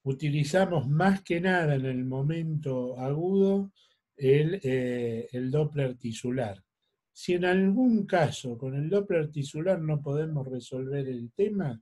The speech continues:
pasamos todos los datos al Ecopac y analizamos, eh, eh, los,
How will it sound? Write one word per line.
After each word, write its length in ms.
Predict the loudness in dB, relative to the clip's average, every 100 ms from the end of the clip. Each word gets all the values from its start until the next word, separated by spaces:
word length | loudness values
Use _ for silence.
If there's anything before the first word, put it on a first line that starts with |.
| _ _ _ _ _
pasamos 560 | -6 -6 -4 -2 -2 0
todos 260 | 0 2
los 200 | 2 0
datos 480 | 2 0 0 -6 -6
al 140 | -6 -4
Ecopac 640 | -4 -6 -4 -4 -4 -8 _ _ _ -4
y 120 | 0
analizamos, 1160 | 0 0 -2 -2 0 0 0 0 -4 -8 -16 _ _ _ _
eh, 400 | -6 -4 -4 -8
eh, 220 | -6 -8 -4
los, 260 | -4 -4